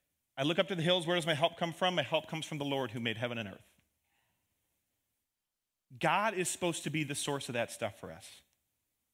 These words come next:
And I don't think that means that we're supposed to be waiting with open palms every morning 'cause we, we literally have no, we have no means unless God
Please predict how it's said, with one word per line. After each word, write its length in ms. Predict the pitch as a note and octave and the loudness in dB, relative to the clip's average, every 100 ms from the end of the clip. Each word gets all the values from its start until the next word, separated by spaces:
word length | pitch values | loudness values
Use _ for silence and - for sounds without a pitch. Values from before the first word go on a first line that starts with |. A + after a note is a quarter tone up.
| _ _ _ _ _ _ _ _ _ _ _ _ - | _ _ _ _ _ _ _ _ _ _ _ _ -2
And 120 | D#3+ | 2
I 80 | D#3+ | 2
don't 440 | B2 F#3 G#3 C4 | 2 4 4 2
think 240 | - A#3+ G3+ | 0 2 4
that 200 | F#3 C#3+ | 4 2
means 460 | C3 C3+ D3+ - - _ _ _ _ _ | -2 -2 -4 -12 -16 _ _ _ _ _
that 100 | D3+ | 2
we're 80 | D3+ | 2
supposed 360 | E3 - F3 - | 2 2 0 2
to 60 | |
be 120 | D3+ D3+ | 2 4
waiting 560 | D3 F3 E3 C#3+ D3 - _ _ _ _ _ - | 4 4 2 -2 -4 -12 _ _ _ _ _ -2
with 140 | C#3+ | 4
open 240 | D3+ D#3+ C#3 | 4 2 0
palms 360 | D#3 D3 C3 | 2 2 2
every 200 | C3+ C3+ | 0 0
morning 320 | C3 C3 B2 | -2 0 -2
'cause 160 | B2 A2+ | -4 -6
we, 180 | B2 G#2+ - | -6 -6 -6
we 120 | C#3 | -4
literally 520 | B2+ C3+ C#3+ C3+ A2+ - _ _ _ | 2 2 4 2 0 -12 _ _ _
have 200 | - C#3 | 2 2
no, 400 | C3+ C#3 C3+ B2+ - _ _ - | 2 2 2 -4 -10 _ _ 2
we 80 | |
have 120 | D3+ C#3 | 2 4
no 200 | C#3+ C#3+ | 2 2
means 420 | C3+ A#2+ A2 - | 0 0 -4 -6
unless 260 | A#2+ A2+ - | -2 -2 2
God 280 | B2 A2+ | 2 2